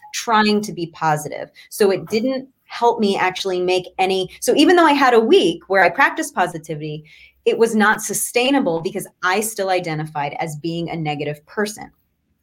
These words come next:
Now, the way we get to start to change the brain is when we stop viewing the binge eating or the food,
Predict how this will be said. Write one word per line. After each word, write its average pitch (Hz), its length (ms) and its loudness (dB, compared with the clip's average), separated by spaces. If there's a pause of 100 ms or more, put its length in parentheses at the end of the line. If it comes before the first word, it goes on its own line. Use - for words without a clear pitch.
(120)
Now, 185 280 6
the 175 180 4
way 208 220 4
we 262 140 2
get 214 220 4
to 185 80 -6
start 214 520 0
to 240 100 0
change 190 500 -6
the 165 100 0
brain 170 680 0 (540)
is 185 160 0
when 196 180 2
we 180 160 2
stop - 540 2
viewing 220 480 0
the 180 80 4
binge 202 400 2
eating 190 480 0
or 170 180 0
the 160 100 -2
food, 226 720 -2